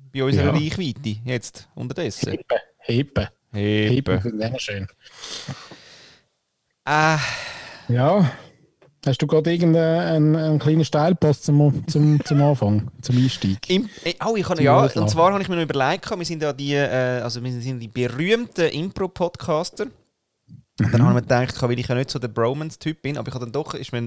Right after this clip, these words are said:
Speaker 1: ist mir ein Brand in den Sinn gekommen. Imbro.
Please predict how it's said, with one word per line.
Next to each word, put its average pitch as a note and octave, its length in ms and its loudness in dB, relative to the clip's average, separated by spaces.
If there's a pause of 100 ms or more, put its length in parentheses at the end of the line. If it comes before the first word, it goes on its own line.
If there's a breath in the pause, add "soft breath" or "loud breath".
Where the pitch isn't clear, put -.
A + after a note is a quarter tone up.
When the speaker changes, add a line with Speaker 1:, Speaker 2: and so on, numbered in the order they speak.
Speaker 1:
ist A2 180 -8
mir A2 100 -6
ein A2 120 -4
Brand A2+ 300 2
in F3 60 -4 (100)
den - 20 -6
Sinn D#3 180 -2
gekommen. A#2+ 220 -2 (320 loud breath)
Imbro. C#3 720 0